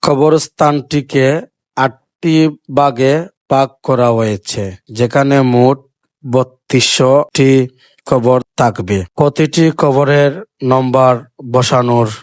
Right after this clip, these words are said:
ব্যবস্থা করা হয়েছে, যাতে মৃত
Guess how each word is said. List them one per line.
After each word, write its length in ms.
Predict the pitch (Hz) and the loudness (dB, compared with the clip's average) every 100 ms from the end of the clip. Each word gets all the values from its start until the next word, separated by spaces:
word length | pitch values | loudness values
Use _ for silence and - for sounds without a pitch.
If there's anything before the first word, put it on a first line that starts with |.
| _ _ | _ _
ব্যবস্থা 360 | 127 113 107 - | -2 0 -2 -4
করা 220 | 101 113 | -2 0
হয়েছে, 440 | 110 107 101 - 104 95 _ _ - | 0 0 -4 -8 -14 -14 _ _ -6
যাতে 460 | 120 131 131 156 135 127 151 147 | -2 0 0 0 2 0 -2 0
মৃত 300 | 131 143 143 | 2 2 0